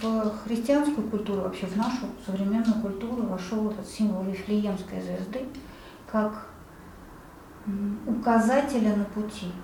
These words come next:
как, э, может быть, недостижимой, но очень важной путеводной мечты, как того света, который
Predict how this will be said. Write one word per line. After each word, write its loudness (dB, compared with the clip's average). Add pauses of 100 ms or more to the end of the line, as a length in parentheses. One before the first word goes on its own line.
(300)
как, -2 (100)
э, -4
может 2
быть, -2 (260)
недостижимой, 6 (360)
но 8
очень 6
важной 6 (140)
путеводной 6 (680)
мечты, 4 (1800)
как 2
того 6
света, 2
который 2